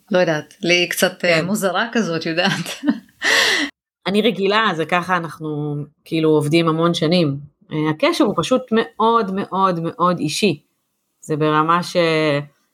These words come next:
Speaker 2: כאילו, אם מישהו עובר דירה, אם מישהו קנה כלב, אם מישהו, הילד שלו מתחתן, זה באמת מקרים אמיתיים, אנחנו תמיד שולחים משהו הביתה.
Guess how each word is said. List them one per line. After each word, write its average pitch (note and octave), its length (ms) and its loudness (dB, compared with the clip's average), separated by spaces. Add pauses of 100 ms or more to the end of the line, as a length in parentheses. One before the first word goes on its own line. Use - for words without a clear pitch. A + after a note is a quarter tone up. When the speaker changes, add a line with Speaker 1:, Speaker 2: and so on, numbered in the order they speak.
(180)
Speaker 2:
כאילו, F3 240 2
אם F3+ 80 2
מישהו F#3 280 0
עובר F3 280 0
דירה, E3 640 2
אם E3 100 -2
מישהו E3+ 240 -4
קנה E3+ 320 -2
כלב, D3+ 1040 0
אם D#3 40 -4
מישהו, D#3+ 320 -2
הילד D#3+ 360 2
שלו E3 180 -2
מתחתן, D3 760 -2 (220)
זה D3+ 100 -4
באמת D#3+ 320 0
מקרים F3 320 -2
אמיתיים, D3+ 440 0
אנחנו - 220 -6
תמיד E3+ 260 0
שולחים E3 280 -2
משהו E3+ 240 -2
הביתה. D#3 600 2